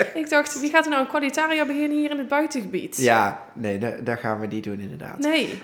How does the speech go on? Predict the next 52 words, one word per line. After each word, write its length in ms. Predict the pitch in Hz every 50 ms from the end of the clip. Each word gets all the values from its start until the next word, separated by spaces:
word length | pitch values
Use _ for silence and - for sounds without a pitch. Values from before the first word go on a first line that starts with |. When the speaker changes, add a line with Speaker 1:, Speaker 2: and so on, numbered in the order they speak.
| - -
Speaker 1:
dus 160 | - 131 247
Speaker 2:
Ehm, 180 | 247 - 117 117 113
Speaker 1:
echt, 120 | 113 113 180
eh, 240 | 277 277 277 - -
Speaker 2:
en 140 | 160 165
we, 280 | 165 151 147 143 139 131
de, 220 | 127 131 123 120 -
nou, 180 | 117 120 - - - -
we 120 | 107 104 101
raakten 300 | 107 113 107 107 113 107
volgens 240 | 120 117 107 -
mij 200 | - 110 110 - -
ook 100 | 139 143
nog 140 | 147 123 113
in 60 | 117
gesprek 320 | 107 107 - - 123 -
met 100 | - 107
iets 180 | - 127 - -
van 120 | - 110
een 80 | 107 -
advocatenbureau 1160 | - 107 - - - - - _ - 160 156 175 175 - 139 127 135 135 135 143 147 151 147 -
of 100 | - 135
zo. 480 | - - - 127 135 165 185 - - - - - - - - _ _ _ -
Speaker 1:
Oh, 100 | - 202
dat 80 | 196 190
kan 140 | - 202
ik 60 | 202 202
me 60 | -
eigenlijk 220 | - - 208 214 -
al 60 | 240
Speaker 2:
Was, 20 | 214 214
Speaker 1:
helemaal 100 | 233 262 262 254
niet 0 |
Speaker 2:
die 80 | - -
Speaker 1:
meer 80 | 220 -
Speaker 2:
stonden 220 | 226 240 240 208
er 60 | 143
Speaker 1:
herinneren. 300 | - 135 120 - 214 170
Speaker 2:
ook 120 | 135 - -
in 80 | 113
ieder 180 | 120 113 98 98
geval. 300 | 95 95 - 107 - 104
Het 100 | 98 -
was 180 | 139 139 139 143
niet 220 | 165 220 220 -
alleen 180 | 160 135 127 113
maar 80 | 110
horeca. 600 | 110 110 117 135 147 147 - 151 147 277 277 - -
Er 60 | -
stonden 260 | - - 131 127 120
ook, 360 | - 127 127 120 123 - - - - - - - - - _ _ _
ehm, 720 | - 113 113 113 113 113 110 110 110 110 110 110 110 110